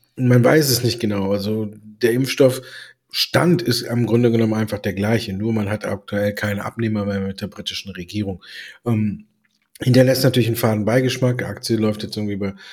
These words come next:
ist von zwanzig auf zwölf runter und läuft jetzt auch in dem Bereich ungefähr quer,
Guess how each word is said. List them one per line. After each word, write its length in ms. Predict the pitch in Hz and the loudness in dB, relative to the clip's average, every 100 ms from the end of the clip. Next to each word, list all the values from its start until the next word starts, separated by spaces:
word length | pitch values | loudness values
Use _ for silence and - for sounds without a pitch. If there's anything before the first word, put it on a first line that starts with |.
| - - - | -20 -14 -8
ist 140 | 117 | -6
von 160 | 117 104 | -4 -4
zwanzig 420 | 113 113 - 107 | -4 -4 -4 -6
auf 160 | 98 | -6
zwölf 400 | - 113 117 117 | -4 2 2 2
runter 340 | 120 113 113 104 | -2 -2 0 -2
und 220 | 98 98 | -4 -4
läuft 260 | 101 101 - | -4 -4 -6
jetzt 140 | 95 | -10
auch 140 | 98 | -6
in 80 | 101 | -4
dem 160 | 95 95 | -6 -6
Bereich 340 | 92 92 95 | -6 -6 -6
ungefähr 340 | 98 92 95 87 | -8 -8 -8 -10
quer, 480 | - 98 107 110 | -2 0 0 0